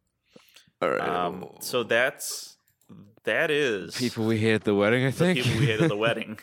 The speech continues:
Speaker 2: are people who buy <laughs> seven thousand dollar
Speaker 1: I don't
Speaker 2: chairs.
Speaker 1: even remember how we got on office chairs from that, but, uh, oh, right, executive
Speaker 2: No,
Speaker 1: chairs,
Speaker 2: it's,
Speaker 1: right.
Speaker 2: it's,
Speaker 1: Jeff
Speaker 2: yeah.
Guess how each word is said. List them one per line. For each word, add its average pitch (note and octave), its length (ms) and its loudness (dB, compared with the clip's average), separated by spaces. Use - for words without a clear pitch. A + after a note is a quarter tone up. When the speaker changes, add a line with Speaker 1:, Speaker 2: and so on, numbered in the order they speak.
Speaker 2:
are A2+ 80 -10
people B2 340 -6
who A2+ 140 -6
buy A2 480 0
<laughs> - 120 -20
seven B2 420 -4
thousand - 460 -8
dollar - 120 -10
Speaker 1:
I D#2+ 140 0
don't E2+ 140 -2
Speaker 2:
chairs. E2+ 100 -2
Speaker 1:
even D2+ 80 -10
remember D#2+ 320 -4
how D#2+ 200 -2
we D#2+ 120 -6
got D#2 380 -4
on G1+ 420 -12
office E2 360 -6
chairs E2+ 400 -2
from E2+ 160 -8
that, D#2+ 200 -4
but, D#2+ 180 -4
uh, E2 320 0
oh, G2 200 2
right, D#2+ 220 2
executive E2 560 -4
Speaker 2:
No, - 60 -12
Speaker 1:
chairs, D2+ 340 -2
Speaker 2:
it's, E2+ 220 0
Speaker 1:
right. B1 80 -2
Speaker 2:
it's, - 320 -8
Speaker 1:
Jeff - 200 -4
Speaker 2:
yeah. A2 100 -4